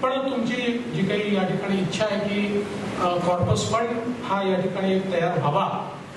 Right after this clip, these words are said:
अ, खरं म्हणजे शासन म्हणून आमच्या कॉर्पस फंडच्या संदर्भात काही मर्यादा आहे. अ, आपल्याला काही कामं करायची असतात तर आम्ही शंभर कोटीची कामं देखील करू शकतो, पण कॉर्पस फंडच्या संदर्भात काही मर्यादा त-, तथापि,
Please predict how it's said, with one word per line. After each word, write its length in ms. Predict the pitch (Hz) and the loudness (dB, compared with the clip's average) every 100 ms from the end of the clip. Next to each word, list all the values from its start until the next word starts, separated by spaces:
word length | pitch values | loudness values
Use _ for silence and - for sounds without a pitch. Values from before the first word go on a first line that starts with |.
| 165 | -6
अ, 60 | 165 165 165 - - | -2 0 -2 -4 -4
खरं 140 | 185 | -2
म्हणजे 220 | 190 202 | 0 2
शासन 340 | 202 185 170 220 | 0 0 -2 -2
म्हणून 280 | 202 226 226 | 0 2 0
आमच्या 520 | 220 214 233 233 226 226 | 0 -2 0 0 -2 -4
कॉर्पस 360 | 190 185 226 226 | -4 -4 -4 -2
फंडच्या 280 | 220 220 | -2 0
संदर्भात 380 | 226 214 220 220 | -2 -2 -2 -2
काही 240 | 214 226 220 | 0 -2 0
मर्यादा 360 | 208 220 233 | 0 0 0
आहे. 320 | 233 196 202 202 - - - | -2 -2 -6 -8 -10 -14 -6
अ, 40 | 170 170 175 165 | -4 -2 -2 -4
आपल्याला 760 | 170 196 202 214 214 214 214 214 - - | -4 -2 0 0 -2 -4 -6 -10 -12 -6
काही 200 | 220 233 | -4 -2
कामं 300 | 208 214 247 | -2 -2 -2
करायची 280 | 247 233 - | -2 -4 -4
असतात 180 | 254 254 | -4 -2
तर 60 | |
आम्ही 140 | 240 240 | -2 -2
शंभर 260 | 254 247 | 0 0
कोटीची 380 | 262 277 285 269 | 0 -2 -2 -2
कामं 260 | 254 247 247 | 0 0 0
देखील 240 | 254 233 | -2 -2
करू 120 | 214 | -2
शकतो, 420 | 202 196 196 - | -2 -2 -2 -4
पण 60 | 208 | -2
कॉर्पस 440 | 202 190 240 233 | -2 0 0 0
फंडच्या 300 | 233 220 247 | 0 -2 -2
संदर्भात 420 | 233 - 220 226 233 226 - - - - | -2 0 0 0 0 -2 -6 -8 -6 -2
काही 180 | 233 226 | 0 2
मर्यादा 280 | 233 240 | 2 0
त-, 500 | 247 226 226 - - | 0 0 -2 -2 -2
तथापि, 640 | 214 254 269 269 196 147 | 0 2 2 0 -2 -2